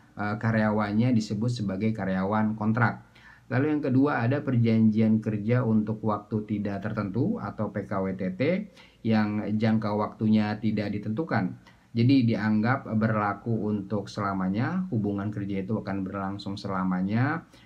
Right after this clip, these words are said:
sampai adanya P H K atau pengunduran diri karyawan. Nah, eh, karyawan yang bekerja berdasarkan P K W T T ini biasanya disebut sebagai karyawan tetap. Secara dokumen ketenaga kerjaan sendiri, sebuah P K W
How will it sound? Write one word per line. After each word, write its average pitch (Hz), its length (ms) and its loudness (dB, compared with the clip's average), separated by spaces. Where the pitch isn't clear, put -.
sampai 104 520 -2
adanya 101 360 -2
P 101 120 -6
H 95 340 -6
K 110 300 -2
atau 101 200 -6
pengunduran 98 560 -4
diri 98 240 -4
karyawan. 104 560 0
Nah, 104 180 2
eh, 107 380 -2
karyawan 165 540 2
yang 123 260 4
bekerja 123 320 2
berdasarkan 107 720 -2
P 101 100 -4
K 101 160 -4
W 101 60 0
T 95 160 -6
T - 40 -8
ini 160 400 2
biasanya 107 500 2
disebut 110 460 0
sebagai 101 760 -2
karyawan 98 720 -2
tetap. 113 600 -2
Secara 139 340 0
dokumen 131 680 2
ketenaga 127 480 2
kerjaan 123 320 4
sendiri, 131 500 4
sebuah 117 560 4
P 107 160 -2
K 113 80 -2
W 107 120 2